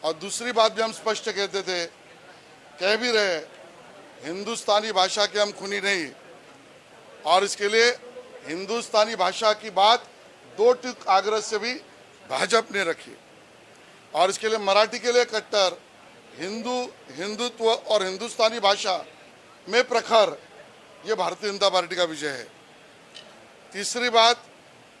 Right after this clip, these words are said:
अब उद्धव जी का चेहरा बेनकाब हो गया है। हमारे सवाल है, उद्धव जी बताए, नेशनल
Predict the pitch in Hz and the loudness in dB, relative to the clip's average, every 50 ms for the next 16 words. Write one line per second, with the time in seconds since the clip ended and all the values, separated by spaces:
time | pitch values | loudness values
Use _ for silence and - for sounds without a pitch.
0 | - - - - - - - - - - - 190 208 226 214 214 185 165 208 220 | -20 -20 -20 -20 -20 -20 -20 -20 -18 -4 2 4 4 4 2 -2 -4 -2 0 0
1 | 226 185 196 226 - 220 226 220 220 226 220 - - - - - - - - 185 | 0 -2 -6 -8 -2 2 4 4 4 4 2 -2 -14 -20 -20 -14 -10 -6 -2 0
2 | 202 214 214 220 208 165 180 202 214 208 202 196 196 - 220 220 226 220 190 185 | 2 4 4 2 2 2 -2 -2 -2 0 -2 -4 0 2 6 6 6 6 4 0
3 | 160 151 147 127 113 107 - - - - - - - - - - - - - - | -4 -4 -6 -10 -10 -12 -18 -20 -20 -20 -20 -20 -20 -20 -20 -20 -20 -20 -20 -20
4 | - - - - - - - - - - - - - - - - - - - - | -20 -20 -20 -20 -20 -20 -20 -20 -20 -20 -20 -20 -20 -20 -20 -20 -20 -20 -20 -20
5 | - 135 160 175 214 226 240 240 240 - - 220 208 220 226 233 226 208 175 135 | -12 -6 0 4 4 6 6 4 2 0 -2 0 4 6 6 6 6 4 0 0
6 | 110 - - - - - - - - - - - - - - - - - - - | -2 -10 -20 -20 -20 -20 -20 -20 -20 -20 -20 -20 -20 -20 -20 -20 -20 -20 -20 -20
7 | - - - - - - - 175 180 170 175 214 220 220 180 202 185 190 202 - | -20 -20 -20 -20 -20 -12 -10 -10 -8 0 2 2 2 2 -2 -6 -4 -4 0 4
8 | 214 208 220 214 190 156 123 - - - - - - - - - - - - - | 6 6 6 6 6 4 0 -8 -16 -20 -20 -20 -20 -20 -20 -20 -20 -20 -20 -20
9 | - - - - - - - - - - - - - - - - - - - - | -20 -20 -20 -20 -20 -20 -20 -20 -20 -20 -20 -20 -20 -20 -20 -20 -20 -20 -20 -20
10 | - - - - - 139 160 180 190 - - - 220 233 240 240 254 | -20 -20 -20 -16 -6 -4 -2 -2 -2 -2 -6 -6 -2 0 0 0 0